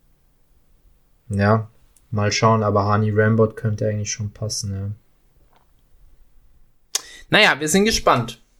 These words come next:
Speaker 2: Wir sind gespannt. Hast du noch einen Cincinnati oder Magerquark?
Speaker 1: Hm, nee, das war's.
Speaker 2: Gut, dann würde ich sagen, wir starten einfach direkt mal ins Thema rein, oder?
Speaker 1: Ja, starten
Speaker 2: Die,
Speaker 1: rein.
Speaker 2: die Wahrheit über Progress. Also erstmal vielleicht nochmal ganz kurz vorweg, was ist Progress? Progress ist, äh,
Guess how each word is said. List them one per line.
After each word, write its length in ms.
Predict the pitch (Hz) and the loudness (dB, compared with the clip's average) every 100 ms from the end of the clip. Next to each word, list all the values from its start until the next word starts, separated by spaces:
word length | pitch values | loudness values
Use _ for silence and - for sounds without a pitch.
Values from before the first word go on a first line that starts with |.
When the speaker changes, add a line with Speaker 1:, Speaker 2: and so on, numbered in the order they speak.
| _ _ - - | _ _ -12 -10
Speaker 2:
Wir 100 | - | -10
sind 180 | 151 | -10
gespannt. 400 | 151 - 123 110 160 | -8 -4 -2 -2 -2
Hast 240 | 175 - | -4 -2
du 60 | 240 | -2
noch 300 | 220 226 - | -2 -4 -8
einen 340 | 175 180 190 | -8 -8 -10
Cincinnati 500 | 185 196 190 185 185 180 | -8 -8 -8 -8 -8 -8
oder 100 | 170 | -8
Magerquark? 640 | 170 165 127 117 85 - _ _ | -8 -6 -6 -6 -8 -12 _ _
Speaker 1:
Hm, 280 | 123 123 120 | 4 6 8
nee, 320 | 120 139 147 - | 6 4 0 -6
das 200 | 117 - | -10 -4
war's. 360 | 104 98 - - _ - | 0 -2 -4 -16 _ -2
Speaker 2:
Gut, 320 | 311 381 - | -2 -2 -2
dann 80 | 160 | -2
würde 140 | 175 | -2
ich 60 | 190 | -2
sagen, 160 | 214 226 | -2 -4
wir 40 | |
starten 320 | - 220 240 | -4 -6 -6
einfach 140 | 220 175 | -10 -12
direkt 240 | 170 196 | -12 -10
mal 60 | 156 | -10
ins 140 | 156 | -10
Thema 260 | - - 214 98 | -6 -6 -6 -6
rein, 160 | 107 | 0
oder? 320 | 123 175 247 - - | 2 2 0 -10 -2
Speaker 1:
Ja, 240 | 117 123 - | 2 2 0
starten 320 | - - 104 110 | -8 -2 0 2
Speaker 2:
Die, 40 | |
Speaker 1:
rein. 220 | 104 101 | 0 0
Speaker 2:
die 280 | 110 170 135 | -2 -4 0
Wahrheit 600 | 151 196 220 214 196 190 | 4 4 4 2 0 -2
über 360 | 185 180 170 - | -6 2 2 2
Progress. 680 | - 180 - 175 120 113 - | -4 -6 -4 -4 -4 -4 -4
Also 200 | 135 127 | -4 -4
erstmal 300 | 165 185 165 | -6 -6 -6
vielleicht 180 | 160 | -8
nochmal 220 | 160 151 151 | -6 -6 -6
ganz 180 | 156 | -6
kurz 200 | - 151 | -6 -8
vorweg, 400 | - 147 127 170 147 | -2 0 2 0 -2
was 140 | - | -2
ist 200 | 160 - | -2 -2
Progress? 560 | 175 175 175 165 165 - | -4 -6 -2 0 0 0
Progress 480 | 165 160 170 147 | 0 2 2 0
ist, 320 | - 143 - 147 | 0 0 0 0
äh, 300 | 143 139 | 0 -2